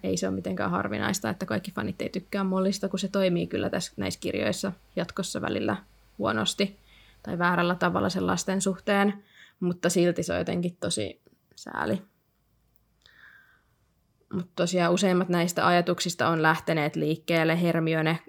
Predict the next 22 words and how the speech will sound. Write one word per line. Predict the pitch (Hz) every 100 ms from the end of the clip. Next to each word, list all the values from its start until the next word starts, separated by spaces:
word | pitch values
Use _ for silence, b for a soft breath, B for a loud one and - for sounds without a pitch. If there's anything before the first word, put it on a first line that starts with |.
| - _
ja | -
Harry | 165 165 165
parituksesta | 165 170 202 202 180 - 175 - 180 175 B B B B
ja | 180 165 170
fanfictioneista, | 185 175 175 180 180 180 170 170 -
joita | 160 160 165
niinku | 160 165 160
heistä | 170 160 - 156
on | 170
kirjoitettu, | 170 175 185 180 175 175 - - 175 B B B B -
joissa | 165 165 170
Molly | 165 160 160 156
on, | 160 151 -
on | 170 160 156
niinku | 156 170 -
Harryn | - 165 165 156
rahojen | 160 156 165 165 165
perässä | 165 165 170 165 - 180 175
tai | 175 160 160 160 - B B B B B - -
muuten | 170 170 226
vaan | 214 202 190
haluaa | 190 175 - 107 107 -